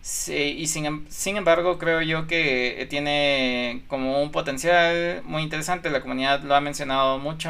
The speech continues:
en esta semana en Twitter. Y, eh, vamos a ver qué tal, qué tal va. Eh, es un, es un approach diferente a cómo hacer servers. Este no es server-side rendering, sino es más como server-side execution. Y vamos a ver en qué termina.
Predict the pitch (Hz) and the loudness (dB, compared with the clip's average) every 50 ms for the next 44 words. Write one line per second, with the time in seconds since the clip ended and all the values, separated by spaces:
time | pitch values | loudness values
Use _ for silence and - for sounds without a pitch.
0 | 160 160 151 139 135 135 - 147 139 143 135 131 131 131 131 131 127 127 - - | -2 0 -2 -2 -4 -4 -6 -6 -6 -4 -2 -2 -2 0 0 -2 -2 -4 -4 -4
1 | 156 160 165 170 175 214 226 - - - - - - - - - - 143 139 139 | -4 0 2 2 2 2 -2 -8 -14 -14 -14 -14 -14 -10 -10 -6 -4 -2 0 0
2 | 135 135 135 131 131 127 123 123 123 120 117 - - - - - - 131 127 123 | 0 2 2 4 4 4 2 2 0 -2 -4 -8 -14 -16 -14 -6 -2 0 0 0
3 | 123 120 127 143 143 151 147 156 139 139 139 139 139 - 147 139 - 160 170 160 | 0 2 4 4 4 4 2 4 8 8 8 8 8 4 -2 2 4 4 4 4
4 | 143 - 139 - 139 135 143 165 175 165 160 160 - - 151 139 135 135 131 127 | 2 -4 0 0 0 2 2 2 0 0 -2 -10 -10 -4 -2 0 2 2 2 2
5 | 120 120 120 - 131 131 - 156 156 156 160 160 160 156 160 160 160 - - - | 0 -2 -2 -2 -4 -4 -2 -2 -2 0 0 0 0 0 -2 -4 -6 -8 -6 -6
6 | 139 - 180 175 165 156 160 165 165 165 165 - - - 131 151 - - 139 139 | -6 -4 -2 -2 -2 0 0 -2 -2 -2 -4 -6 -8 -4 -4 -4 -2 0 0 0
7 | 156 160 170 160 139 127 127 - 139 135 135 131 143 143 135 139 - - 147 143 | 0 2 6 6 6 6 4 0 -2 -2 -2 2 2 2 2 2 0 0 0 2
8 | 147 143 143 - - - - - 147 156 165 151 151 147 - - 165 160 151 160 | 2 0 0 0 -8 -12 -8 -6 -6 -4 -2 -2 -2 -2 -4 -2 -2 -2 -2 -2
9 | 151 151 - 160 147 143 143 147 165 180 190 185 180 160 - 147 131 131 131 135 | -4 0 0 0 0 2 0 0 0 0 -2 -4 -4 -6 -6 -6 -4 -2 -4 -2
10 | 139 143 139 - - 143 127 131 - - 147 147 147 151 - 160 147 143 135 131 | -2 -2 -2 -2 -2 -4 -4 -2 2 0 2 2 0 -2 2 2 2 2 2 0
11 | 131 - - 139 - - 175 180 160 - 151 - - - - - - - - - | -2 -4 -8 -8 -6 -4 -4 -4 -2 -4 -8 -8 -10 -12 -14 -16 -16 -16 -14 -14
12 | - - - - 160 147 143 139 139 135 135 131 127 127 120 - 135 147 151 151 | -16 -16 -14 -6 -2 0 0 2 2 2 0 0 0 0 2 4 4 4 4 4
13 | 151 139 139 139 139 139 - - - 143 135 131 139 156 131 143 135 127 120 107 | 4 8 8 8 8 6 -2 -4 -4 -4 -2 -2 -2 2 2 2 2 2 0 -6
14 | 98 - | -8 -10